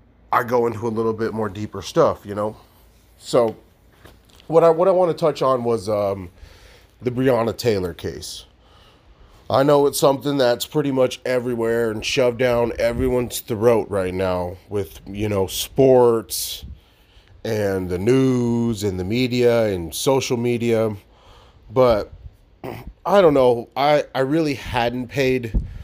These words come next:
a whole lot of attention to the whole Breonna Taylor case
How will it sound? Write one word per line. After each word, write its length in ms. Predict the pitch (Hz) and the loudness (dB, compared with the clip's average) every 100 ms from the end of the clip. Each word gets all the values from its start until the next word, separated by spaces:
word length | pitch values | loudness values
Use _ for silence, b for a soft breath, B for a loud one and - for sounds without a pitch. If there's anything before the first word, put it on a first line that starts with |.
| B B B B _ _ - | B B B B _ _ -4
a 80 | 120 | -4
whole 420 | - 170 180 175 | 2 4 4 4
lot 240 | 135 127 120 | 2 2 2
of 140 | 104 | -2
attention 420 | 104 131 113 101 | -4 -4 -4 -8
to 120 | 92 | -10
the 80 | 98 | -8
whole 160 | 104 98 | -6 -6
Breonna 340 | 104 101 95 | -4 -4 -4
Taylor 300 | - 104 90 | -4 -6 -6
case 420 | 78 90 71 - | -8 -10 -10 -14